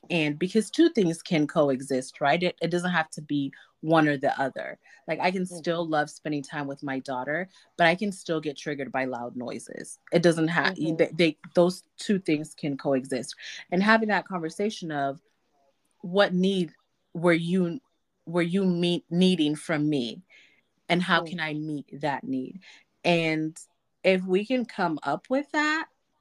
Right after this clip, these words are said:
Speaker 1: agreement, fine. But if we're both in a place, and this just goes for anybody, if we're both in a place where that need can't be met, then that's where we start implementing those boundaries. And that,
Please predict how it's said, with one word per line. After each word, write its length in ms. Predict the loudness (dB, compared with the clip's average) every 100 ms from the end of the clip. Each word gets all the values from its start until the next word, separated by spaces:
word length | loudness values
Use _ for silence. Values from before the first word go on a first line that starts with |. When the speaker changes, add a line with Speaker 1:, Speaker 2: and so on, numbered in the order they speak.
| -4
Speaker 1:
agreement, 680 | -4 -2 -4 -2 0 0 -4
fine. 580 | -6 -6 -6 -6 -8 -8
But 280 | 0 2 2 -6 -20 _
if 240 | 2 2 2
we're 220 | 2 2
both 340 | 2 0 0
in 120 | -2 -4
a 80 |
place, 580 | -6 -4 -2 -2 -4 -8 -6
and 160 | -2 0
this 200 | 0 -2
just 260 | -6 -4
goes 240 | -4 -4 -4
for 100 | -4
anybody, 580 | -2 -4 -2 -4 -4 -10 -18 -20 _
if 160 | -2 2
we're 160 | 2
both 340 | 4 2 0 0
in 100 | -4
a 100 | -4
place 440 | -4 -4 -4 -4
where 140 | -6 -4
that 260 | -2 -4
need 420 | -4 -6 -4 -2 -2 -4 _ _ _ _ _ _ _ -12
can't 320 | -2 -2 0
be 140 | -4
met, 480 | -2 -2 0 0 -4 _ _ _ _ 0
then 140 | 4
that's 260 | 6 6 4
where 140 | -2
we 100 | -2
start 340 | -4 -4 -4 -4
implementing 680 | -8 -10 -8 -8 -8 -10 -6
those 260 | -4 -6 -4
boundaries. 760 | -2 0 -2 -2 -6 -6 -8
And 160 | -6 2
that, 240 | 4 4